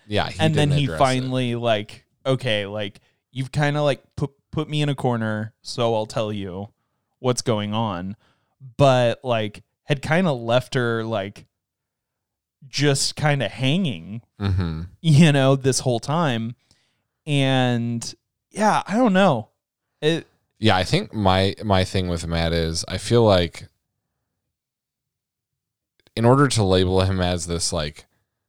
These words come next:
Speaker 1: super mature, well, well thought out, like, does the right thing type of bachelor that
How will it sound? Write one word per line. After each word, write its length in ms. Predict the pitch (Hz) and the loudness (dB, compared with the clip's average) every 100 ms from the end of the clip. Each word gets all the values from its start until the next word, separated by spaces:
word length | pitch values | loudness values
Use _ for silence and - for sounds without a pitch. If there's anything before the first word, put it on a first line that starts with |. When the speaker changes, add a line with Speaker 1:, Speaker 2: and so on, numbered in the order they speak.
| _ - | _ -8
Speaker 1:
super 480 | - - 113 107 | -4 2 4 4
mature, 540 | 101 92 - 101 92 92 | 4 2 2 4 6 4
well, 400 | 90 92 92 - | 4 4 4 0
well 240 | 101 95 92 | 2 4 4
thought 280 | - 92 | 2 2
out, 260 | 87 82 82 | 2 0 0
like, 300 | 82 80 82 | -2 -6 -4
does 280 | 95 92 87 | 0 0 0
the 120 | 87 | -2
right 240 | 85 78 | -2 -4
thing 400 | - 92 85 82 | -6 -4 -2 -4
type 300 | 82 - 87 87 | -8 -4 -2 -2
of 240 | 82 85 | -6 -4
bachelor 540 | 87 87 - 92 82 82 | 0 0 0 -4 -6 -4
that 260 | 82 - | -6 -6